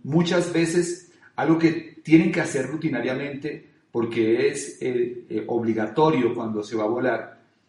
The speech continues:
no lo hacen. Hay una responsabilidad de hacer una lista de chequeo y muchas veces los pilotos y copilotos ese día toman la decisión por exceso de confianza y no la hacen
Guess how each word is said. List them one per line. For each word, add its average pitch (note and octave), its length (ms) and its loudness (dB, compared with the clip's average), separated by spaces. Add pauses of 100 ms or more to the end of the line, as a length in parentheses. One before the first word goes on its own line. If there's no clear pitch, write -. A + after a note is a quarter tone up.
(300)
no B2+ 180 0
lo C3 200 0
hacen. F2+ 380 -6 (600)
Hay C3 140 -2
una D3+ 120 0
responsabilidad A#2 920 -2
de C3 60 -2
hacer C#3+ 160 -6
una C#3 160 -4
lista D3+ 360 -2
de C#3 100 -2
chequeo B2 400 -4
y A#2 60 0
muchas B2 300 -4
veces C3+ 300 -2
los - 340 -6 (200)
pilotos A#2 440 -2
y - 60 -12
copilotos A#2+ 720 -4
ese C#3 320 -2
día C#3 520 -6 (420)
toman C3 300 -2
la C#3 60 0
decisión A#2+ 500 -6
por B2+ 140 -6
exceso A2+ 280 -4
de B2+ 80 -6
confianza A#2+ 760 -8 (380)
y G#2+ 360 -2
no C3 200 0
la D3+ 280 6
hacen D#3 380 -2